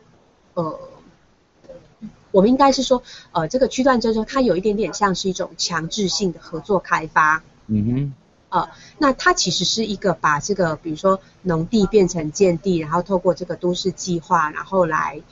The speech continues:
Speaker 1: 其实坦-，坦白讲是一个炒作地皮，然后弥补地方政府的财政赤字的一个工具。
Speaker 2: 嗯。
Speaker 1: 那坦白讲，它已经背离了原先这个土地征收条例里面在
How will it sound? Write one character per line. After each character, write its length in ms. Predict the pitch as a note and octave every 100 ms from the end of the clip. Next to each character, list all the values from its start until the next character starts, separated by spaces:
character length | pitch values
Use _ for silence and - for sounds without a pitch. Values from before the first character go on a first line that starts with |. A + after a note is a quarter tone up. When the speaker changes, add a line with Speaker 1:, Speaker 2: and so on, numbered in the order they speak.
| - -
Speaker 1:
其 140 | A#3
实 120 | A3+ C4
坦-， 200 | G3 E3
坦 160 | - E3+
白 180 | D#3+ E3+
讲 220 | F#3 E3
是 140 | -
一 60 | G3
个 140 | F#3
炒 280 | D#3+ - D#3
作 260 | D#3+ - G3
地 260 | F3 G#3+ F#3
皮， 360 | - - B3+
然 80 | -
后 220 | - G#3+ - - -
弥 240 | F3 F#3+
补 180 | A#3 F#4+ D4+ -
地 160 | G3
方 300 | F3+ F3 F3
政 240 | F3+ G3+ E3+
府 180 | - -
的 100 | -
财 280 | - E3 D3+
政 240 | F#3+ E3+
赤 340 | E3 - G#3+ F3+
字 200 | - F#3+
的 120 | -
一 80 | E3+
个 120 | D3+
工 320 | - E3 D#3+
具。 260 | - E3+ D3+ - _ - -
Speaker 2:
嗯。 180 | A2 D#3
Speaker 1:
那 120 | E4+ D#4+ - -
坦 180 | G#3+ E3
白 180 | E3+
讲， 260 | G3+ - -
它 180 | - C#4
已 80 | B3+
经 240 | E3 F#3 G3+
背 200 | - B3+
离 320 | F3 D#3+ D3 D#3+
了 280 | E3+ D#3+ - -
原 200 | F3 E3
先 240 | - G3
这 140 | F#3+
个 140 | F#3 D#3+
土 160 | -
地 120 | D3 F3+
征 160 | F3+
收 180 | F3 F3
条 280 | - D#3+ D3
例 160 | F#3
里 140 | F3+ -
面 200 | F3+ E3+
在 240 | F#3 E3+